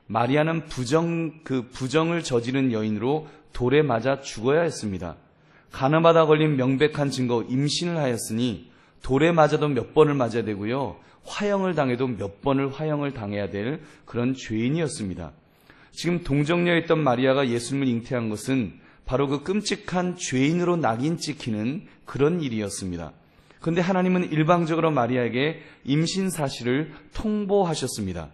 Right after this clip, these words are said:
누가복음 일 장 이십팔 절부터 삼십 절 말씀까지 우리 한번 같이 읽겠습니다. 시작. "그에게 드러나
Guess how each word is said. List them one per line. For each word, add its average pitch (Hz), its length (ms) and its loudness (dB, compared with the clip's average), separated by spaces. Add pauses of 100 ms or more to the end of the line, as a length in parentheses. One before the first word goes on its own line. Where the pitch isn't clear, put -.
(360)
누가복음 135 420 2
일 123 120 0
장 127 180 -2
이십팔 117 400 -4
절부터 117 720 -4 (720)
삼십 147 400 -10
절 143 140 -2
말씀까지 104 600 -4
우리 101 80 -8
한번 101 200 -6
같이 - 320 -12
읽겠습니다. 87 580 -12
시작. 98 640 -6 (460)
"그에게 143 460 2
드러나 127 640 0